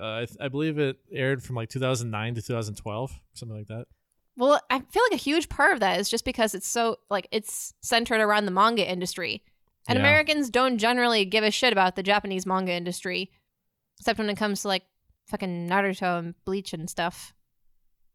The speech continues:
Speaker 1: We're probably starting to care a little bit more nowadays with, um, you know, people becoming more, like, mainstream otakus over here.
Speaker 2: That's true. It's becoming, like, a much more acceptable thing.
Speaker 1: Indeed.
Speaker 2: Works
Speaker 1: And
Speaker 2: out for me.
Speaker 1: I've actually been watching, um,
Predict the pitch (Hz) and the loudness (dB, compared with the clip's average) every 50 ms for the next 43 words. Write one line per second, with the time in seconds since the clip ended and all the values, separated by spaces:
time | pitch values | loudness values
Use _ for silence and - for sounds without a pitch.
0 | _ - 139 - - 202 190 185 175 151 - - 170 160 147 139 123 - 147 147 | _ -6 -4 2 4 6 6 8 6 4 4 4 4 4 4 2 0 2 2 2
1 | 131 127 127 120 120 110 113 113 123 123 120 113 113 104 104 104 104 104 101 107 | 4 2 2 0 0 0 0 0 2 2 0 0 0 0 0 0 0 -2 -2 -2
2 | 104 - - - _ _ _ _ _ - 104 101 - - - 90 90 - - 107 | -2 -4 -8 -12 _ _ _ _ _ -12 -12 -12 -10 -10 -10 -10 -8 -8 -8 -10
3 | - - - - _ _ _ - - 104 98 95 104 - - - 127 110 113 107 | -10 -14 -20 -20 _ _ _ -14 -12 -10 -8 -8 -8 -8 -8 -10 -8 -8 -6 -8
4 | 120 107 107 107 107 104 104 104 107 107 101 98 95 95 104 104 104 104 - - | -6 -6 -6 -4 -4 -4 -4 -2 -2 -2 -2 -4 -4 -4 -4 -4 -4 -4 -4 -4
5 | - 110 104 98 101 - - 92 98 104 - 110 98 107 98 98 98 95 98 104 | -4 -2 -2 -2 -2 0 0 0 0 0 -2 -4 -4 -2 -4 -2 -4 -4 -4 -6
6 | 101 - _ _ _ _ - _ _ - 226 214 - - 262 233 190 180 175 - | -8 -10 _ _ _ _ -20 _ _ -4 -2 -2 0 2 2 2 2 2 0 -4
7 | 214 - 277 269 311 311 311 302 277 262 247 214 202 202 196 - 196 185 180 - | -4 -4 0 0 2 2 2 2 2 2 2 2 0 0 0 0 0 0 0 0
8 | - 196 180 - 180 165 170 175 - - 180 170 165 165 175 180 _ _ _ _ | -2 -2 -2 -2 -4 -4 -4 -4 -4 -4 -4 -4 -4 -6 -10 -12 _ _ _ _
9 | _ _ _ _ _ _ _ _ _ _ _ _ _ _ 117 113 107 104 104 98 | _ _ _ _ _ _ _ _ _ _ _ _ _ _ -6 -4 -2 -2 -2 -2
10 | 104 104 104 107 107 107 104 101 90 - - _ _ _ _ _ _ _ _ _ | -2 -2 -2 -2 -2 -2 -4 -4 -6 -8 -14 _ _ _ _ _ _ _ _ _
11 | _ _ _ _ _ _ _ - 202 226 247 247 247 214 208 - 202 175 190 202 | _ _ _ _ _ _ _ -4 -2 -2 0 0 0 -2 -2 -4 -6 -4 -4 -4
12 | 180 151 156 170 180 _ _ _ - - - - 151 180 196 202 180 - 190 175 | -4 -6 -8 -10 -12 _ _ _ -18 -10 0 2 4 6 6 6 6 6 4 6
13 | 160 151 147 143 139 - - 156 139 135 123 117 113 107 104 101 101 101 110 | 6 6 6 6 4 4 2 2 2 2 2 2 2 2 2 0 0 -2 -2